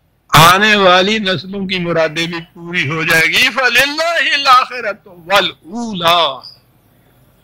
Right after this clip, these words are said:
आओ कभी खुदा के इक़्तिदार के नीचे भी आके देखो। परस्तिश नहीं खुदा की,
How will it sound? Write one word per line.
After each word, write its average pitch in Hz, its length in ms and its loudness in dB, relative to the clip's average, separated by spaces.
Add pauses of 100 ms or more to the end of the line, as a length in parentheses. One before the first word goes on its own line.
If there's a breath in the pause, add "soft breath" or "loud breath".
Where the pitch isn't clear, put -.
(380)
आओ 147 400 4 (680)
कभी 147 240 2
खुदा 143 320 2
के 180 200 -4
इक़्तिदार 139 460 -2
के 131 140 -12
नीचे 131 320 -10
भी 131 160 -12
आके 131 260 -10
देखो। 117 360 -20 (1600)
परस्तिश 196 560 2
नहीं 233 320 2
खुदा 240 320 -2
की, 156 280 -10